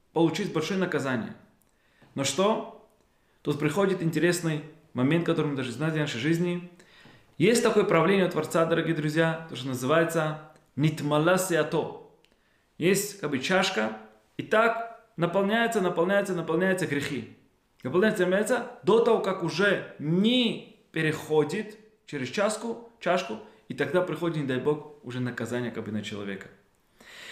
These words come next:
Было уже как бы этот грех, был большой грех, это был золотой телец. Но где был именно последний как бы удар,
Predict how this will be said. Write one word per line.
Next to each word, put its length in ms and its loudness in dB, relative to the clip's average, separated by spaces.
Было 540 6
уже 140 4
как 160 4
бы 60 8
этот 240 4
грех, 480 2
был 160 4
большой 340 4
грех, 320 2
это 140 0
был 120 4
золотой 340 4
телец. 440 2
Но 640 2
где 260 4
был 200 6
именно 560 2
последний 380 2
как 120 2
бы 80 -2
удар, 600 0